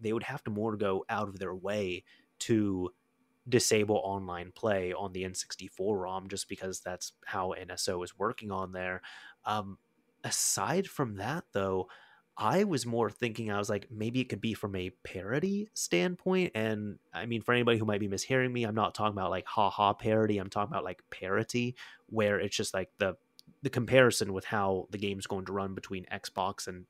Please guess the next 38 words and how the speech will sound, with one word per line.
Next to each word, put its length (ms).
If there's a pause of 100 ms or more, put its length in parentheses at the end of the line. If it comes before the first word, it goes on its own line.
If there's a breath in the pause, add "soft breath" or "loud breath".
and 160
si-, 240
like, 240 (160)
and 180
Switch 400
platforms 640
on 160
there. 280 (440 loud breath)
I 120
know 180
back 320
in 80
the 80
day 300
that 260
was 540
a 200
rumor 640 (140)
where 440 (520 loud breath)
when 220
it 100
was 120
going 220
to 140
release, 340
the 120
rumor 280
was 240
when 100
it 60
was 120
going 160
to 60
release 300
on 100
Xbox 540
three 180
sixty, 600